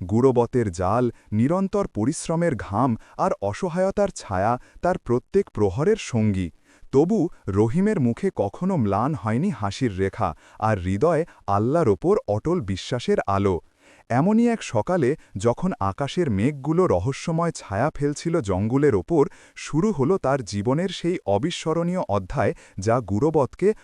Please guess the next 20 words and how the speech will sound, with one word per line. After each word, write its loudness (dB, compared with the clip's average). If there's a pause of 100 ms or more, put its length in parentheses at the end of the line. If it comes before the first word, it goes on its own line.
(120)
মহব্বতের 0
রাজ্যে 2
রূপান্তরিত 0
করবে। 2 (460)
রহিম 4
হর্ষে 4 (220)
মামুল 2
জঙ্গলে 2
লকড়ি 4
কাটছিল। 2 (480)
সেই 2
দিন 0
আকাশে 2 (260)
কালো 2
মেঘ 2
ছেয়েছিল 2 (240)
এবং 0
হাওয়ায় 4
নমি 4
ছিল। 0